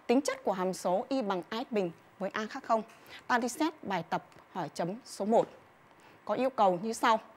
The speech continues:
Điền vào ô trống giá trị tương ứng của y trong hai bảng sau. Bảng thứ nhất là hàm số y bằng hai x bình. Bảng thứ hai là hàm số y bằng trừ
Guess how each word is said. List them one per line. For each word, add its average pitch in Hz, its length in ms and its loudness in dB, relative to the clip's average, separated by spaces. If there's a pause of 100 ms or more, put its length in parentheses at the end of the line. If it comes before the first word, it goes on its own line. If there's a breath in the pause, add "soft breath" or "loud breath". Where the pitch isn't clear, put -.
(420 loud breath)
Điền 269 300 10
vào 247 240 8
ô 349 160 6
trống 285 300 6 (100)
giá 254 200 2
trị - 240 2 (100)
tương 349 220 6
ứng 254 200 2
của - 220 0
y 285 260 4 (260)
trong 277 220 -2
hai 269 300 -4
bảng 156 140 -8
sau. 226 260 -2 (840 loud breath)
Bảng 226 220 6
thứ 247 120 0
nhất 359 180 8 (340 loud breath)
là 226 180 2
hàm 233 280 2
số 226 380 2
y 302 180 0
bằng 214 180 -2
hai 247 260 -4
x - 40 -8
bình. 202 200 2 (560 loud breath)
Bảng 196 160 2
thứ 247 120 -6
hai 269 320 2 (240 loud breath)
là 220 160 2
hàm 233 200 2
số 226 320 2
y 302 120 0
bằng 208 280 0 (180)
trừ 214 260 2